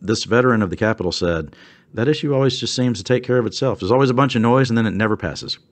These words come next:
Over and over and over again. There have been, you know, attempts to do this, as you have pointed out in your coverage. Uh, Governor Bush and Governor Perry, they, you know, they took swipes at this, and they were, they were trying to do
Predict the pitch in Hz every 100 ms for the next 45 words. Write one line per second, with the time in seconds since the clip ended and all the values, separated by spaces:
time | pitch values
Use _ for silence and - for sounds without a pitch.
0 | _ _ _ - _ - 123 127 113 110
1 | 98 92 85 76 67 - - - 85 92
2 | 82 92 90 87 78 67 - 120 113 -
3 | 95 104 101 85 85 113 98 104 98 92
4 | 92 90 90 95 98 90 87 - - -
5 | - 87 87 85 87 - 98 92 90 80
6 | 90 151 - - - 85 82 82 82 87
7 | 82 78 120 131 143 139 101 101 - 107
8 | 110 95 - 117 - 123 120 - 127 131
9 | 95 113 135 - 104 170 156 123 107 104
10 | 107